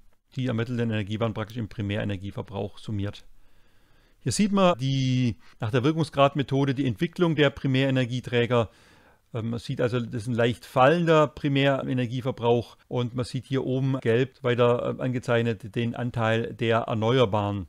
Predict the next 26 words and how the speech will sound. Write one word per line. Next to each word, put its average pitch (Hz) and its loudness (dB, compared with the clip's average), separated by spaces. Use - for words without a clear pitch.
der 110 -8
sich 101 -12
da 104 -6
stärker 104 -4
ausweitet. 101 -6
Wie 110 -10
gesagt, - -4
wenn 113 -2
man 104 -2
das - -8
Ganze 113 -4
mit 107 -4
der 107 -2
Substitutionsmethode 127 -2
machen 123 -4
würde, 117 -2
wäre 110 2
das 117 -6
noch 117 -4
eklatanter. 104 -8
Hier 165 0
sieht 190 0
man 180 8
die 127 0
Sektoren 180 4
des 175 -2